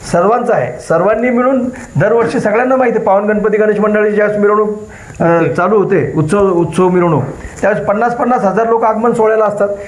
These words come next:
Speaker 1: हे सगळ्यांनी प्रत्यक्षात डोळ्यांनी बघितलेलं आहे. पावन गणपतीचं जर तुम्ही YouTube चॅनल सर्च केलं,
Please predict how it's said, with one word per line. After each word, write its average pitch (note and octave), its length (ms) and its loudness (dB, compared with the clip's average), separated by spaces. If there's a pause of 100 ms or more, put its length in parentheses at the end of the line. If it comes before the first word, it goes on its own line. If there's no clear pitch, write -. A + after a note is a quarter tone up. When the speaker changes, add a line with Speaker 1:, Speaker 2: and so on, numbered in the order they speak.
(120)
Speaker 1:
हे F#3+ 60 0
सगळ्यांनी A3 360 2
प्रत्यक्षात A3+ 480 0
डोळ्यांनी A3+ 320 2
बघितलेलं A3 500 0
आहे. G#3+ 140 0 (500)
पावन F#3 260 2
गणपतीचं A3 520 0
जर A3+ 140 2
तुम्ही A#3 300 2
YouTube B3 320 2
चॅनल A3 260 0
सर्च G#3+ 360 0
केलं, F3+ 260 2